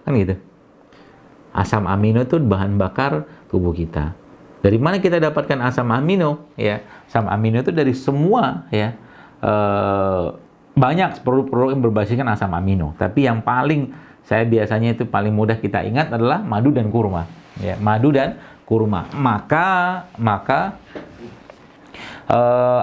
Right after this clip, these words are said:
apa tuh namanya, <clears throat> madu dan kurma itu jangan pernah hilang atau jangan pernah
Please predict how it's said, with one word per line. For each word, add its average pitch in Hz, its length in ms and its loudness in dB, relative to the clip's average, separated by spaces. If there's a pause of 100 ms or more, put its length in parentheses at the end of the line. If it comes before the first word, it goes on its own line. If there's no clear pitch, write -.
apa 117 160 -2
tuh 151 160 0
namanya, 135 720 0
<clears throat> 120 260 -2
madu 123 160 4
dan 143 240 0
kurma 123 320 0
itu 165 240 -2
jangan 127 320 0
pernah 131 320 -2
hilang 120 480 0
atau 107 240 -4
jangan 101 320 -2
pernah 104 320 -2